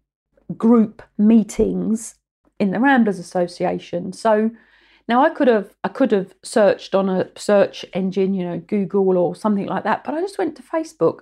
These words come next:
And because of how the algorithms work, of course, it's taken me to, um, a local walk group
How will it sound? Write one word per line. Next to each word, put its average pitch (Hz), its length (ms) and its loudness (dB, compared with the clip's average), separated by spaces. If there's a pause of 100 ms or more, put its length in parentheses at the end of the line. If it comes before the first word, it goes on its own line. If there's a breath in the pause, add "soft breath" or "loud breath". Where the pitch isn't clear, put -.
And 226 100 0
because 294 300 -8
of 269 80 -6
how 262 160 2
the 214 80 -4
algorithms 190 720 0
work, 226 240 -2
of 233 100 -14
course, 190 300 0
it's - 100 -6
taken 196 400 -4
me 180 160 -2
to, 180 460 -2 (480 soft breath)
um, 190 280 0
a 185 80 2
local 214 600 2 (380)
walk 190 760 0 (600)
group 208 500 0